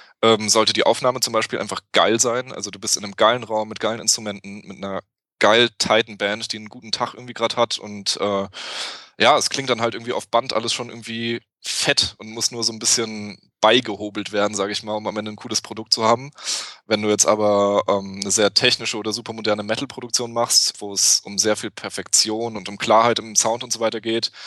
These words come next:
da würde ich tatsächlich sagen, dass alles sehr wichtig ist. Also da musst du an jeder Stelle der Kette eine, eine große Gründlichkeit an den Tag legen. Aber da ist der größte Hebel für mich mit Abstand mittlerweile das Mixing.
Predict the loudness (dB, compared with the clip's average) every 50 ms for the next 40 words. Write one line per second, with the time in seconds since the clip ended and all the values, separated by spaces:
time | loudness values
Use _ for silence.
0 | -16 -16 -18 -18 -20 -2 2 4 6 6 4 2 0 -2 -2 -2 -2 -2 -2 -2
1 | -2 -2 0 2 4 4 4 2 0 -4 -10 -12 -14 -14 -16 _ _ _ _ _
2 | -2 2 4 4 2 2 _ _ 2 2 2 2 0 0 0 0 0 -2 -4 _
3 | _ _ 0 2 4 4 2 2 0 -4 -4 -2 -4 -4 -2 -2 -2 -2 -2 -2
4 | -4 -8 _ -10 -2 0 0 2 0 -2 -4 -6 -12 -16 _ _ _ _ _ _
5 | _ _ _ _ _ _ _ 6 8 8 8 8 6 2 -2 -8 -14 -10 -4 -2
6 | -2 -2 -2 -4 -4 -4 -4 -4 -6 -4 2 2 4 4 4 2 2 0 -2 -2
7 | -2 -2 -2 -2 0 0 0 0 0 0 -2 -2 -4 -6 -12 _ _ -12 -10 -8
8 | -6 -6 -6 -8 -4 -2 0 0 0 0 -2 -4 -6 -4 0 0 2 4 4 4
9 | 2 2 0 2 2 2 2 4 2 2 2 2 0 -4 -10 -10 -6 -2 -2 -2
10 | -2 -4 -8 -2 2 4 4 6 4 6 6 6 6 6 6 4 2 0 -2 -4
11 | -2 -2 0 0 0 0 -2 -2 -4 -4 -4 -6 -6 -8 -6 -8 -8 -4 -2 -2
12 | -2 -2 -2 -6 -8 -6 _ 0 0 0 0 -2 -2 -4 -4 -4 -6 -10 -6 -4
13 | -4 -2 -2 -2 -4 -4 -4 -4 -6 -4 -6 -6 -4 -2 -2 -2 -4 -6 -14